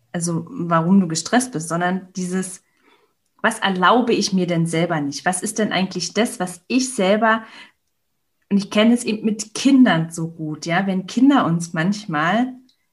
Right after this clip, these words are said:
zum Beispiel, ja, am Wasserhahn, ich finde es einfach, mich hat's früher,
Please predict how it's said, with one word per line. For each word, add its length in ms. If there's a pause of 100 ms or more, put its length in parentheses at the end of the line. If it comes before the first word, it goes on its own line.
(760)
zum 180
Beispiel, 440
ja, 200
am 180
Wasserhahn, 920
ich 180
finde 300
es 100
einfach, 540 (1600)
mich 220
hat's 260
früher, 500